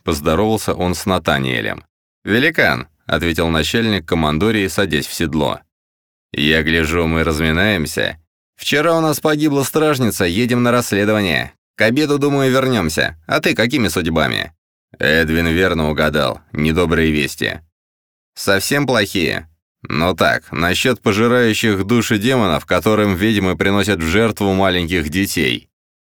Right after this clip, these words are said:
«А, ну стандартного рода», успокоился квартирмейстер. «Боюсь, что на этот раз может быть чуть похуже обычного, но сперва хотелось бы поговорить с монахом,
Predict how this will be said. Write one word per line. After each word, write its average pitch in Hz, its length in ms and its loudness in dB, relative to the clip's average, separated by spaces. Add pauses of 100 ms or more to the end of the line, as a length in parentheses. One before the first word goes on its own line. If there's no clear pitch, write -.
(160)
«А, 117 440 0
ну 139 140 0
стандартного 160 720 0
рода», 95 340 0 (160)
успокоился 95 720 0
квартирмейстер. 87 960 -2 (720)
«Боюсь, 80 480 0
что - 260 -2
на 87 240 2
этот 101 300 0
раз 92 280 0
может 92 420 0
быть 85 320 -4
чуть 87 280 -4
похуже 87 520 0
обычного, 69 680 -2
но 82 160 -2
сперва 92 380 0
хотелось 92 420 0
бы 85 140 -2
поговорить 87 460 0
с - 60 -6
монахом, 76 540 0